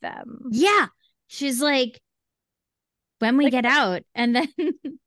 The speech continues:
Speaker 2: Matt's like, "What?"
Speaker 1: "You d-, you don't need to come.
Speaker 2: "You don't
Speaker 1: You're
Speaker 2: have
Speaker 1: not
Speaker 2: to come with
Speaker 1: coming."
Speaker 2: us.
Speaker 1: Yeah.
Speaker 2: It's okay." And she's like, "Do you seriously think I could stay here?"
Speaker 1: Right. Right. Like, "Do you think I would
Speaker 2: Watch
Speaker 1: leave
Speaker 2: this?
Speaker 1: my family here? Like, why would I do that?" And
Speaker 2: What?
Speaker 1: Matt's like, "Oh, fuck.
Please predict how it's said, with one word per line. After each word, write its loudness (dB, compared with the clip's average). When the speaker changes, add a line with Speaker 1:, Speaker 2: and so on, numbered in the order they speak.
Speaker 2:
Matt's -4
like, -4
"What?" -2
Speaker 1:
"You 2
d-, 0
you 4
don't 0
need 2
to -2
come. -2
Speaker 2:
"You 2
don't 4
Speaker 1:
You're 2
Speaker 2:
have 2
Speaker 1:
not 2
Speaker 2:
to -2
come 4
with 0
Speaker 1:
coming." -2
Speaker 2:
us. -14
Speaker 1:
Yeah. 2
Speaker 2:
It's -6
okay." 0
And -16
she's -2
like, -4
"Do -12
you -6
seriously -6
think -10
I -4
could -10
stay -8
here?" -10
Speaker 1:
Right. 0
Right. 0
Like, 0
"Do 2
you 4
think 0
I 4
would 0
Speaker 2:
Watch -4
Speaker 1:
leave -4
Speaker 2:
this? 0
Speaker 1:
my 2
family -8
here? -4
Like, -2
why 0
would -2
I -2
do -2
that?" 0
And -10
Speaker 2:
What? -2
Speaker 1:
Matt's -6
like, -8
"Oh, -10
fuck. -16